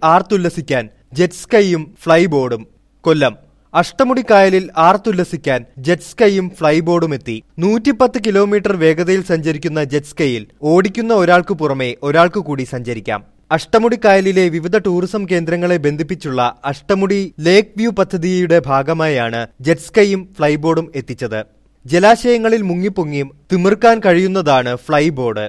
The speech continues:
ഷൂവിന്റെ മാതൃകയിലുള്ള പരസ്പരം ബന്ധിച്ച ബോർഡിൽ സവാരിക്കാരന്റെ കാൽ ബന്ധിപ്പിക്കും. പിന്നിൽ ഘടിപ്പിച്ചിട്ടുള്ള ട്യൂബ് വഴി വെള്ളം ശക്തമായ സമ്മർദ്ദത്തിലെത്തുമ്പോഴാണ് ഫ്ലൈബോർഡ് തീവ്ര വേഗതയിൽ സഞ്ചരിക്കുക.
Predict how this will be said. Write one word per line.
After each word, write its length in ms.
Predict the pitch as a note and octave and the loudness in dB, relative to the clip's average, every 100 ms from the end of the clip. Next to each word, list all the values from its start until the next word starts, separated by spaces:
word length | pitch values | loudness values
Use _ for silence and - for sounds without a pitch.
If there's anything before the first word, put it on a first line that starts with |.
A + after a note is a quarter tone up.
| - _ _ | -10 _ _
ഷൂവിന്റെ 520 | - G#3 G#3 A3 B3 B3 | -4 -2 0 0 2 4
മാതൃകയിലുള്ള 680 | F#3+ F3+ G3 G#3 G#3 D#3 B2+ A#2+ | 4 2 2 0 2 2 0 -2
പരസ്പരം 540 | - E3 G3 - A3+ G#3+ | 2 2 0 0 0 2
ബന്ധിച്ച 360 | E3 D#3+ G3 F#3+ F3+ - | 0 0 -2 0 -2 -2
ബോർഡിൽ 360 | D3+ D3+ D3 D3 - | 0 2 2 -2 -6
സവാരിക്കാരന്റെ 760 | - E3 F3+ G#3 G#3 G3 F#3 F3+ | 0 4 4 4 4 2 2 0
കാൽ 220 | D#3+ D3+ | 2 0
ബന്ധിപ്പിക്കും. 580 | C3+ C3 A#2+ A#2 A2 G2+ _ _ - | 0 -6 -8 -12 -12 -14 _ _ -6
പിന്നിൽ 260 | F#3 A3 A#3+ | -4 -2 -2
ഘടിപ്പിച്ചിട്ടുള്ള 680 | G3 F3 G3 F#3+ G3 F#3+ F#3 | 0 0 -2 -8 -4 0 0
ട്യൂബ് 340 | - D#3+ D#3+ | -2 -4 -2
വഴി 260 | E3+ C3 A#2+ A2+ | -2 -2 -4 -2
വെള്ളം 280 | D#3 F3 F#3 | 0 2 0
ശക്തമായ 560 | E3+ E3+ - A3 G#3+ G#3+ | -2 -6 -2 -2 2 0
സമ്മർദ്ദത്തിലെത്തുമ്പോഴാണ് 1300 | G#3 E3 E3 E3+ F#3 G3+ D#3+ D3 E3 D#3+ D3 B2 A#2+ A#2 - | 0 -2 -2 -2 -2 -2 -2 -4 0 0 2 0 -2 -8 -10
ഫ്ലൈബോർഡ് 640 | - D3+ F3 F#3 F3 D#3 D3+ - | -4 -2 0 0 2 0 -2 -6
തീവ്ര 320 | F3 F#3 G3+ | -4 0 2
വേഗതയിൽ 480 | G#3+ E3+ D#3 D3+ D3+ | 2 2 0 -2 -4
സഞ്ചരിക്കുക. 520 | C#3 C3+ B2 A2+ A#2 | -4 -6 -6 -8 -8